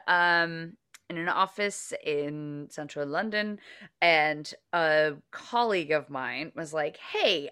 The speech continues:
I'm gonna do this comedy course. Does anybody wanna do it with me?" And I was like, "Oh,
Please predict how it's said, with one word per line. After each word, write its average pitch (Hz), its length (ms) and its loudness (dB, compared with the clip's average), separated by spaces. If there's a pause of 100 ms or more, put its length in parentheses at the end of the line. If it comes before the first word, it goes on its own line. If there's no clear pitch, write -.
I'm 381 220 4
gonna 202 200 2
do 180 240 -2
this 240 180 0
comedy 285 440 0
course. 143 500 -6 (320)
Does 196 160 -2
anybody 185 460 2
wanna 190 260 0
do 170 240 0
it 180 100 -6
with 151 240 -6
me?" 143 200 -8
And 196 180 -2
I 165 60 0
was 160 180 -4
like, 180 280 -2
"Oh, 262 360 6